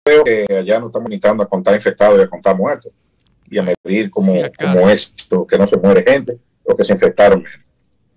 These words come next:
Speaker 1: Porque ya, eh, todo el mundo puede hacerse prueba en la casa, sin control, y sin, sin ningún tipo de, de,
Speaker 2: Bueno.
Speaker 1: de seguimiento. Eh, yo, la verdad es que, pero nada, nosotros no, nos protege la Virgen de la Altagracia. Eh,
Speaker 2: Bueno.
Speaker 1: parece que sí.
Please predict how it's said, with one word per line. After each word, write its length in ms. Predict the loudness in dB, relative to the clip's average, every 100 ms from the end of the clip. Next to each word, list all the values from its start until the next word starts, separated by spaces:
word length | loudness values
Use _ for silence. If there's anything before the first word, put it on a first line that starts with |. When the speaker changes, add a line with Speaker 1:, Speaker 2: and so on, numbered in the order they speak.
| _
Speaker 1:
Porque 300 | -2 0 0
ya, 580 | 4 4 4 0 -4 -12 -10
eh, 160 | -10 -6
todo 120 | -6
el 40 |
mundo 180 | -4 -2
puede 140 | 0 0
hacerse 260 | 0 -2
prueba 260 | 0 2 2
en 60 | 2
la 100 | -2
casa, 320 | -4 -4 -8
sin 160 | -10
control, 640 | -12 -6 0 4 6 4 -2 _ _ _ _
y 200 | -14 -12
sin, 380 | -4 -2 -2 -4
sin 160 | 0 0
ningún 260 | 0 -2
tipo 260 | 0 2 2
de, 240 | 2 -2 _ _ _ _ _ _ _
de, 480 | 0 2 0 -6 -14
Speaker 2:
Bueno. 260 | -16 -18 -20 _
Speaker 1:
de 120 | -4 -2
seguimiento. 640 | 0 -2 -6 -12 -14 -18 -20 _ _ _
Eh, 380 | 0 0 0 -8 -8
yo, 520 | 0 2 2 0 0
la 120 | 2
verdad 300 | 4 4 4
es 60 | 2
que, 280 | -4 -6 -10 _ _ _ _ _
pero 200 | 0 0
nada, 260 | 0 -2 -2
nosotros 360 | -6 -6 -8 -6
no, 240 | -6 -6
nos 140 | -6 -8
protege 340 | 0 0 2
la 100 | 2
Virgen 200 | 0 2
de 60 | 0
la 60 |
Altagracia. 500 | 2 -2 0 -2 -6
Eh, 320 | -18 _ -20 _ -8
Speaker 2:
Bueno. 200 | -8 -4
Speaker 1:
parece 360 | -4 -4 -6
que 120 | -12
sí. 240 | -6 -8